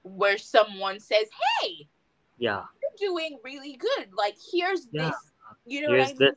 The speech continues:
Speaker 1: Because
Speaker 2: thing.
Speaker 1: you can't get to your dreams by yourself. That's,
Speaker 2: Exactly.
Speaker 1: that's impossible. There's always
Speaker 2: Exactly.
Speaker 1: gonna have to be some connection, some networking that, you know, puts your foot in the door and you take it from there, or, like,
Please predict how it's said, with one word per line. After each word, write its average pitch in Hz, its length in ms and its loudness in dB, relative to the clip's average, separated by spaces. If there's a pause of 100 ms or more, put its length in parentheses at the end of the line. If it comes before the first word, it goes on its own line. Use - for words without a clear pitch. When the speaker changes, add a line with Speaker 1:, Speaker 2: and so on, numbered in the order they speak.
Speaker 1:
Because 226 160 -6
Speaker 2:
thing. 113 300 -2 (200)
Speaker 1:
you 302 140 -6
can't 349 560 -10
get - 280 -2 (140)
to 247 180 -12
your 196 240 -2
dreams 190 520 -6
by 170 220 2
yourself. 165 640 0 (360)
That's, 202 200 6
Speaker 2:
Exactly. 113 380 2
Speaker 1:
that's 107 100 -2 (120)
impossible. 170 800 -8 (420)
There's 214 260 0
always 277 280 0
Speaker 2:
Exactly. 220 160 -6
Speaker 1:
gonna 214 200 -2
have 208 140 0
to 233 120 -16
be 202 260 -16
some 196 280 -8
connection, 196 640 -10
some 175 340 -8
networking 175 760 -8 (320)
that, 185 220 0
you 202 100 -12
know, 196 140 -6
puts - 360 -8
your 214 120 2
foot 214 280 -4
in 185 160 -10
the 175 140 -2
door 170 460 0
and 175 160 -6
you 185 180 -10
take - 260 -12
it 180 140 -6
from 180 280 -4
there, 170 340 2
or, 180 180 2
like, 175 220 -6